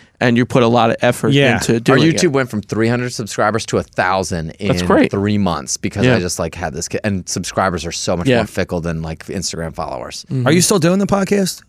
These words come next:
Speaker 3: Yeah, I'm taking, I, um, I'm taking summers off 'cause number one, it's too busy.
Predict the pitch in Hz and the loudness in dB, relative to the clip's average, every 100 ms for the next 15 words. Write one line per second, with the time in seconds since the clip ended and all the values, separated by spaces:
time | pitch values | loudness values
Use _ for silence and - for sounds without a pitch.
0 | - 131 113 123 151 185 170 151 120 123 | 0 2 2 2 2 2 2 2 2 2
1 | 123 113 104 101 - 110 101 127 127 117 | 4 4 2 0 -2 -4 -2 -2 0 0
2 | 127 110 131 147 120 95 107 107 110 123 | 0 2 2 2 0 -2 0 2 2 0
3 | 110 - 98 120 143 196 190 | -2 -4 0 2 4 2 0